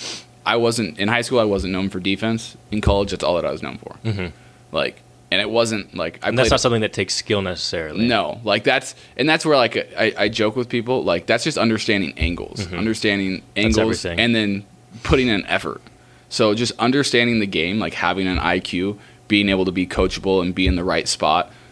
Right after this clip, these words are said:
Speaker 1: understand your defensive scheme. Like, you
Speaker 2: Mm-hmm.
Speaker 1: might not like your coach. Like, at some point, you are not gonna like him. I promise
Speaker 2: True.
Speaker 1: you that. Like,
Speaker 2: True.
Speaker 1: once you get into college, like, your best friend will be, like, an assistant coach 'cause he probably recruited you, and the, and the head coach is just the dude that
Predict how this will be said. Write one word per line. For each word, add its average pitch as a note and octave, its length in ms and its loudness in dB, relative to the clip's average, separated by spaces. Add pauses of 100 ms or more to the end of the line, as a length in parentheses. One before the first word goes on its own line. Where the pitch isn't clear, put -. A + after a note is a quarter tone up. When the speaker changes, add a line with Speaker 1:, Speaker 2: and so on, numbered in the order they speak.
(180)
Speaker 1:
understand G2 720 2
your F#2+ 160 -2
defensive F#2 520 -2
scheme. F2+ 280 -4
Like, G2 160 -2
you B2+ 180 2
Speaker 2:
Mm-hmm. D#3 120 6
Speaker 1:
might A#2 240 4
not G#2 320 2
like F#2 280 0
your F2+ 100 -4
coach. - 500 0 (160)
Like, F#2 140 -2
at E2+ 100 0
some C3 240 2
point, A#2+ 240 0
you A2 120 4
are F#2+ 80 0
not G2 300 0
gonna E2 180 -4
like C2 180 -4
him. G1+ 100 -8
I D2 80 -4
promise F#2 420 0
Speaker 2:
True. D#2 80 -4
Speaker 1:
you C#2+ 40 -6
that. B1+ 200 -2
Like, F2+ 100 0
Speaker 2:
True. - 80 -2
Speaker 1:
once G#2 160 0
you A2+ 40 0
get A2+ 60 4
into G#2+ 120 0
college, A2 420 2 (540)
like, E2+ 300 -2
your G2 180 0
best G#2 260 0
friend G#2 160 2
will G2 80 0
be, G2 120 2
like, F#2+ 120 2
an F#2 80 -4
assistant E2+ 400 -2
coach - 260 -6
'cause F#2 140 0
he A2 160 2
probably A2+ 220 2
recruited G#2 400 0
you, G#2 200 2
and F2+ 160 0
the, E2 220 -2
and F#2 140 0
the E2 40 -2
head G2+ 180 0
coach G2+ 300 2
is F2 100 -8
just F#2 180 -8
the F2+ 80 0
dude F#2+ 340 -2
that F#2 180 2